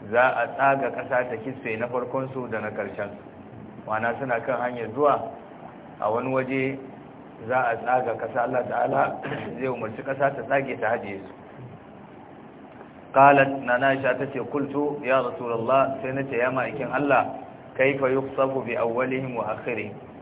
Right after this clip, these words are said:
Ta yaya za a kisfe na farkon su da na ƙarshe? "Wa fihim aswaquhum," a cikin su akwai kasuwannin su, "wa man laysa minhum,"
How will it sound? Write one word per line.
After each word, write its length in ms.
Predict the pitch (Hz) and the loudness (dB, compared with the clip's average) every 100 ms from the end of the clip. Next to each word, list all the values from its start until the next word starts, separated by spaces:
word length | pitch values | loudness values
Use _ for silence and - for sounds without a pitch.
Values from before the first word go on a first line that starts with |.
| - - - - - | -16 -18 -18 -18 -4
Ta 80 | 131 | 4
yaya 400 | 135 131 123 117 | 8 8 8 6
za 160 | 123 135 | 6 6
a 240 | 127 113 98 - - | 8 6 4 0 -4
kisfe 320 | 139 135 131 117 | -4 -2 -2 0
na 100 | 127 | 0
farkon 400 | 135 131 139 139 135 | 0 0 0 -2 -2
su 60 | |
da 100 | 110 | -2
na 80 | 117 | -2
ƙarshe? 320 | 123 117 117 127 | -2 -2 -2 -2
"Wa 140 | 117 117 | -2 -2
fihim 320 | 135 135 135 | 0 0 0
aswaquhum," 720 | 117 113 123 131 131 117 107 - - - - - - - - | -4 -2 2 2 2 -2 -2 -8 -14 -14 -12 -14 -14 -16 -2
a 80 | 110 110 110 | 0 0 0
cikin 240 | 139 143 | -2 -2
su 60 | 139 | -2
akwai 400 | 120 117 131 110 | -2 0 0 4
kasuwannin 720 | 127 117 113 113 113 139 135 | 4 4 0 0 0 -2 -2
su, 80 | 139 | -2
"wa 240 | 131 113 | -2 0
man 300 | 113 131 135 | 2 0 2
laysa 320 | 135 135 135 120 | 0 0 0 -4
minhum," 480 | 127 127 123 110 | -4 -6 -6 -8